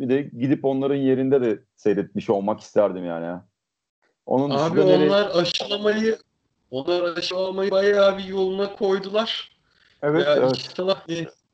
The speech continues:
Speaker 2: geleni de aşısının olsun öyle gelsin falan gibi bir duruma getirirlerse inşallah seneye hani orada maç izleme fırsatı bulursun diyeyim.
Speaker 1: Umarım ya, umarım ya. Bakalım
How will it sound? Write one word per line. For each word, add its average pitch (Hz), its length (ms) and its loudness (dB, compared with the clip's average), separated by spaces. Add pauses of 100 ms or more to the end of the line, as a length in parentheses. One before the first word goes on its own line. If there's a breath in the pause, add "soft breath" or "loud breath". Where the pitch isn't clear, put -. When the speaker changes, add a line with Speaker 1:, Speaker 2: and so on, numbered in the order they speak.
(300)
Speaker 2:
geleni 147 680 0
de 180 280 0
aşısının 156 640 -4
olsun 180 440 2
öyle 180 320 0
gelsin 170 460 0
falan 180 540 0
gibi 180 160 -8
bir 175 120 -10
duruma 180 260 -4
getirirlerse 185 920 -2 (220)
inşallah 175 440 0
seneye 180 420 0
hani 180 420 0
orada 165 340 2
maç 170 240 -4
izleme 160 300 -6
fırsatı 165 420 -12
bulursun 170 420 -4
diyeyim. 107 180 -2 (420)
Speaker 1:
Umarım 131 500 -2
ya, 107 160 0
umarım 110 400 -4
ya. 98 160 -6
Bakalım 104 420 -4